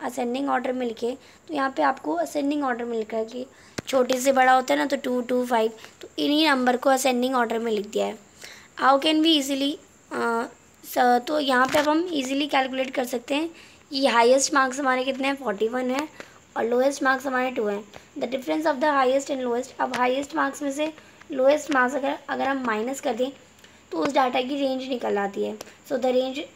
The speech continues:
of the, this case is forty one minus two is thirty nine। For better understanding,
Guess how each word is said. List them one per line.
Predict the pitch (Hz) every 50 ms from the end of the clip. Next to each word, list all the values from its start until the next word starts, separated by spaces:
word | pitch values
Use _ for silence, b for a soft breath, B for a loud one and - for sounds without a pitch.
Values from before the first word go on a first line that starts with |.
| - 311
of | 254 240 233
the, | 254 233 226 247
this | 262 269 262 - -
case | 254 247 240 262
is | 277 285 277 -
forty | 277 233 214 233 240
one | 254 262 262
minus | 247 226 226 226 226 214 -
two | - 262
is | 277 277 -
thirty | 254 233 214 226 220
nine। | 202 196 190 190 214 - - B B B B B B B B -
For | 320 302
better | 277 294 269 294 302
understanding, | 302 294 285 277 277 269 - 254 233 233 240 262